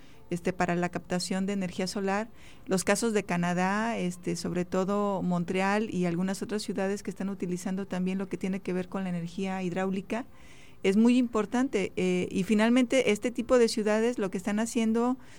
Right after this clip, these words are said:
desde el punto de vista urbano es la compactación de la ciudad. Es decir, no de-, no dejar lo que en Colima tenemos, que s-, que son este crecimiento a saltos. Este, cuando nosotros hemos hecho los trabajos en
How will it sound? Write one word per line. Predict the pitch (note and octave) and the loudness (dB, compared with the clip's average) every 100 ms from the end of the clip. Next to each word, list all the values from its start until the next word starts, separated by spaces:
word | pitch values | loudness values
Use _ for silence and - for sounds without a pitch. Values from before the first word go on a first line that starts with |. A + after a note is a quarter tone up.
| - | -2
desde | G3+ F#3+ | 4 6
el | F#3 | 4
punto | F3+ G#3+ A3 | 2 2 4
de | A#3 | 4
vista | A3+ - | 2 0
urbano | A#3 A3 A3 A3+ | 0 2 2 0
es | G#3+ | 0
la | G#3+ | -2
compactación | G#3+ F#3 F3+ F#3 - F3+ - A3 B3 | -2 -4 -4 -4 -6 -6 -2 -2 -2
de | |
la | F3+ F3 | -2 -4
ciudad. | F3 D#3+ D#3 - - - - | -4 -6 -6 -10 -16 -20 -4
Es | - F#3+ | 0 2
decir, | G3+ A3 | 4 4
no | G#3 G#3+ | 4 4
de-, | A#3 | 2
no | G3+ G#3 | 2 2
dejar | A3 A3+ A#3 A#3+ | 2 2 2 2
lo | A3+ - | 0 -2
que | |
en | F3+ | -2
Colima | F3 F#3 G3 A3+ | 0 0 0 0
tenemos, | A#3 G#3+ G#3 G#3+ A3+ | 0 0 0 -2 -4
que | F3+ | -6
s-, | - - - | -8 -12 -8
que | F#3+ | -6
son | F3+ G3 | -4 -6
este | G3+ G#3+ | -6 -6
crecimiento | F#3+ F3+ F#3+ F#3+ G3 | -6 -2 -2 -2 -2
a | A3 | -4
saltos. | G#3+ G#3 G3+ A3 B3+ - - - - - | 0 -2 -2 -6 -8 -10 -18 -20 -20 -4
Este, | - F3+ - | -2 0 -2
cuando | F#3 F3+ F3+ | -2 0 0
nosotros | F3+ F#3 G#3 | -2 -2 -2
hemos | A3 G#3+ | 0 0
hecho | G#3+ A3+ | -2 -2
los | G3+ | -2
trabajos | - G3 G3 A3 G#3+ | -2 -4 -2 -4 -2
en | F3+ F3 | 0 -2